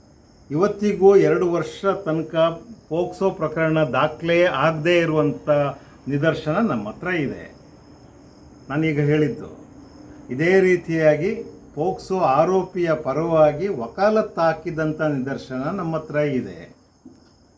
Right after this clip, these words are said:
ಇದೇ ರೀತಿಯಾಗಿ, ಆ, ಕೆಲವೊಂದು ಪ-, ಕಡೆ ಮಕ್ಕಳನ್ನ ಕಳಿಸ್ಬಿಟ್ಟಿರುವಂಥದ್ದು ಕೂಡ ಇದೆ.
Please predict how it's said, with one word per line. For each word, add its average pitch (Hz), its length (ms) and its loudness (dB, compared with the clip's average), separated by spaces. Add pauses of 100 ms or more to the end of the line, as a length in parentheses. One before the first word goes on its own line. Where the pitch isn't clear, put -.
(380)
ಇದೇ 156 240 0
ರೀತಿಯಾಗಿ, 151 680 -2 (540)
ಆ, 156 100 -8 (1300)
ಕೆಲವೊಂದು 190 480 0
ಪ-, 135 500 -2 (180)
ಕಡೆ 143 500 -6 (420)
ಮಕ್ಕಳನ್ನ 165 680 -2 (220)
ಕಳಿಸ್ಬಿಟ್ಟಿರುವಂಥದ್ದು 175 1300 0
ಕೂಡ 123 260 -8 (440)
ಇದೆ. 85 460 -10